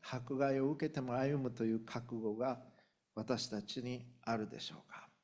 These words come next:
片足だけそっとイエス様の方に入れてるけど、もう片足はこの世に私たちは残しているでしょうか？キリストに従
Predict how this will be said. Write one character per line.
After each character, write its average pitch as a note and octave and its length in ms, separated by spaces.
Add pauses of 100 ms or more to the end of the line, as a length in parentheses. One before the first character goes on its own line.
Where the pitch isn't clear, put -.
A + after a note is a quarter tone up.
(1300)
片 D3 360
足 D3 180
だ C#3+ 120
け D3 120
そ G3+ 200
っ - 180
と B2+ 120
イ C3 140
エ B2+ 80
ス - 120
様 A#2+ 200
の A#2 120
方 B2 200
に A#2 240 (680)
入 D3+ 100
れ E3 100
て E3+ 220
る E3+ 140
け E3 100
ど、 C#3 160
も C#3 240
う C3+ 40
片 C3 340
足 B2 180
は A#2+ 100
こ - 180
の C3+ 120
世 D3+ 160
に B2 240
私 A2 380
た G2 100
ち - 140
は F#2+ 80
残 A#2 320
し D#3+ 100
て - 120
い G2 100
る E2+ 80
で F#2+ 120
し - 120
ょ - 80
う - 120
か？ - 220 (720)
キ - 160
リ C3+ 100
ス - 140
ト C3+ 140
に C3 100
従 D3 220